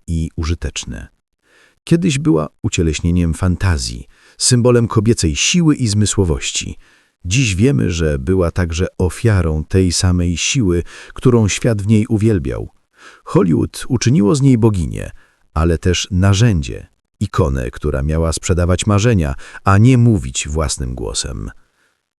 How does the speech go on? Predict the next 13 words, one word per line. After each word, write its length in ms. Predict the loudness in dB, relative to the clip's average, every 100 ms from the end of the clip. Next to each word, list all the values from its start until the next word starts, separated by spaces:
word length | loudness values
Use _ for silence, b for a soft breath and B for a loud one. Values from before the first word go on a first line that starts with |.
| _ _
Gdy 280 | -2 2 2
Sharon 420 | 4 2 4 2
wspomina 460 | 0 0 2 4 2
tamte 320 | 0 0 2
lata, 340 | 0 0 -2 -2 B B
mówi 340 | 2 2 2 0
o 100 | 0
uczuciu, 420 | 0 0 0 0
które 240 | -2 0
towarzyszyło 600 | 0 0 0 0 2 4
jej 200 | 4 2
po 120 | 0 0
premierze. 520 | 2 2 2 -2